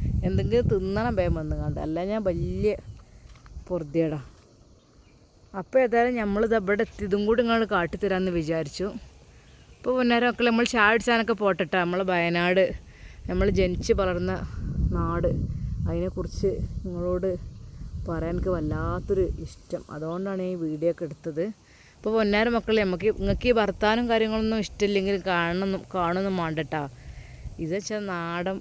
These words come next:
വല്യമ്മാനൊരു വർത്താനാണ്. നമ്മളെ വയനാടൻ വല്യമ്മ അങ്ങനെയല്ല ട്ടാ, നല്ല ശുദ്ധ മലയാളക്കാരിയാണ്. എപ്പോഴും നമ്മളെ കഥ കേൾക്കുന്ന ആളുമാണ്. "നുസൈബ എവിടെ, നുസൈബ എവിടെ?" ചോദിക്കും. നുസൈബാനെ അങ്ങോട്ട്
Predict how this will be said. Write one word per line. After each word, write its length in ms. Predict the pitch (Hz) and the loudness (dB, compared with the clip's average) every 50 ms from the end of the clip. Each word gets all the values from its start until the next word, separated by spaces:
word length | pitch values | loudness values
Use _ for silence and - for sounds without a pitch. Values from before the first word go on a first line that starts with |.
| - - 175 | -6 -4 -4
വല്യമ്മാനൊരു 600 | 170 170 175 170 165 165 170 170 170 175 170 185 180 185 | -2 -2 -2 -2 -2 -2 -2 -4 -4 -4 -4 -2 -2 -4
വർത്താനാണ്. 640 | 165 160 - - 156 156 156 160 160 156 147 147 175 214 208 - - - - - - - - - - - - - - - 170 | -4 -6 -8 -8 -8 -6 -4 -4 -4 -6 -6 -6 -6 -6 -8 -8 -14 -20 -20 -20 -20 -20 -20 -20 -20 -20 -20 -16 -10 -8 -6
നമ്മളെ 360 | 165 160 170 175 190 208 233 240 208 | -4 -2 0 0 2 2 2 2 2
വയനാടൻ 440 | 208 190 190 190 190 190 196 214 214 226 | 2 2 2 2 2 2 0 0 2 2
വല്യമ്മ 240 | 226 226 240 247 262 240 | 2 2 2 2 2 2
അങ്ങനെയല്ല 360 | 226 214 220 220 202 196 185 156 | 2 2 2 4 4 4 2 2
ട്ടാ, 120 | 147 165 151 147 170 170 | 0 -2 -2 -2 -4 -4
നല്ല 160 | 160 160 175 180 - | -2 -2 -2 -2 -2
ശുദ്ധ 180 | - 160 156 156 175 170 | -6 -6 -4 -2 0 0
മലയാളക്കാരിയാണ്. 720 | 170 165 170 165 170 156 180 175 170 165 160 151 139 - - - - - - - - - - - - 170 | 0 0 0 0 -2 0 0 0 2 2 0 0 -2 -6 -12 -16 -18 -20 -20 -18 -18 -18 -12 -8 -6 -6
എപ്പോഴും 400 | 156 - - - - 214 226 247 247 240 | -6 -8 -10 -2 4 6 8 8 8 6
നമ്മളെ 220 | 214 208 208 214 - | 4 4 4 4 4
കഥ 160 | 214 190 170 202 220 220 | 2 2 4 4 4 4
കേൾക്കുന്ന 340 | 196 185 175 - - 208 196 175 | 4 2 0 0 0 0 2 2
ആളുമാണ്. 340 | 170 170 175 180 165 156 151 156 156 | 2 2 2 2 0 0 -2 -4 -6
"നുസൈബ 320 | 160 - - 175 175 180 196 202 | -6 -4 -2 0 2 2 4 4
എവിടെ, 180 | 190 170 170 170 170 165 | 4 4 2 0 0 -2
നുസൈബ 300 | 160 165 - 175 170 170 185 180 | -4 -4 -2 -2 0 2 2 2
എവിടെ?" 180 | 170 156 170 165 160 | 2 2 0 0 0
ചോദിക്കും. 340 | 160 151 139 - - 156 - - - - - - - - - - - | 0 -2 -4 -6 -12 -16 -16 -18 -20 -20 -20 -20 -20 -20 -18 -14 -10
നുസൈബാനെ 680 | 180 - - 180 180 175 175 196 202 202 214 233 240 247 | -8 -4 -2 0 0 2 2 2 2 4 4 4 2 2
അങ്ങോട്ട് 240 | 233 220 190 - | 2 0 0 0